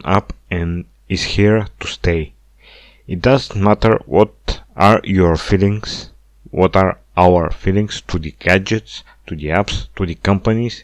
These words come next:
and corporations. There are apps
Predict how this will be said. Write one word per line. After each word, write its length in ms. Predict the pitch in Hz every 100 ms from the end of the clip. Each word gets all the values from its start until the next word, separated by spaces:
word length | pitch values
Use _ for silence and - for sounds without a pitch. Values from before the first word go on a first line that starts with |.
| -
and 200 | 104 101
corporations. 840 | 95 - 87 85 80 - 71 - - _ _ _ _ - - - _ _ _
There 200 | 87 87 - -
are 340 | 107 139 156 -
apps 400 | - 107 - -